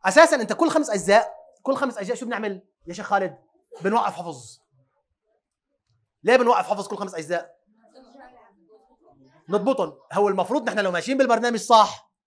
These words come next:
ما بدنا. لو ماشيين بالبرنامج صح مع، مع تخمير يومي ومراجعة جديدة ومراجعة قديمة ما بدنا، ما احنا، ما احنا ضابطينهم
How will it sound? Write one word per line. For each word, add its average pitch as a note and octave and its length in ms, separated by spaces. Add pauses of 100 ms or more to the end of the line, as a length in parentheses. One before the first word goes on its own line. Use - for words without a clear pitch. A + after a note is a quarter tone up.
(100)
ما F#4+ 180
بدنا. G3 360 (920)
لو G3 180
ماشيين G3+ 360
بالبرنامج G#3+ 500
صح - 280
مع، E3+ 140
مع C#3 180
تخمير G#3+ 420
يومي A#3 340
ومراجعة G3 440
جديدة G3 400 (180)
ومراجعة A3 420
قديمة C#4 380 (240)
ما B3+ 140
بدنا، B3 260
ما E3 80
احنا، E3+ 120
ما E3+ 80
احنا F3 100
ضابطينهم F3 580